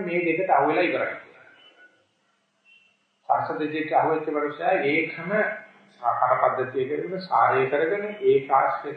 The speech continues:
කියන කට්ටියව ඇසුරු කරමින් ඒකටම කොහොමද දාන්නේ? ඒකමයි සමාධිත්‍ය කියලා කියන්නේ. උච්ඡේද දිට්ඨියට අහු වෙච්ච එක නම්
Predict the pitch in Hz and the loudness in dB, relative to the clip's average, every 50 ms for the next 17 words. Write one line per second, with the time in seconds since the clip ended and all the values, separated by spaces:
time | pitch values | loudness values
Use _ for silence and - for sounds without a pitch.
0 | - - - - 151 143 139 135 139 139 139 - 143 131 135 120 - - - 135 | -14 -16 -20 -12 -10 -10 -8 -6 -6 -6 -4 -4 -6 -4 -2 -2 -2 -2 -2 -4
1 | 131 160 160 165 170 175 233 320 - - - - - - _ _ - 143 156 170 | -2 -2 0 0 0 0 -2 -4 -6 -10 -16 -20 -20 -20 _ _ 4 4 6 6
2 | - 202 202 220 214 196 - 180 139 135 131 131 131 120 - 120 120 156 208 262 | 6 4 6 6 6 6 6 6 6 6 6 6 4 4 4 2 2 2 0 0
3 | - - - - - - _ _ - 139 139 151 - - 156 - 175 220 220 - | -2 -4 -10 -18 -20 -20 _ _ -4 0 0 2 2 2 2 2 2 2 2 2
4 | - 160 156 143 131 123 - - 123 120 - 131 - 123 - - - - - - | 0 0 0 0 0 0 -2 -4 -6 -8 -12 -12 -12 -10 -10 -12 -12 -14 -16 -16
5 | - - _ _ _ _ _ _ _ _ _ _ _ _ _ _ _ _ _ _ | -18 -20 _ _ _ _ _ _ _ _ _ _ _ _ _ _ _ _ _ _
6 | _ _ _ _ _ - 165 156 165 175 165 151 160 156 - 233 262 254 240 190 | _ _ _ _ _ -6 -4 -4 -2 0 0 0 0 -2 -2 0 0 2 2 2
7 | 202 196 196 185 165 156 143 143 151 151 147 143 - 151 143 147 - 143 143 175 | 2 4 4 4 4 4 4 4 4 4 2 2 0 -2 -2 -2 -4 -2 0 0
8 | - | 0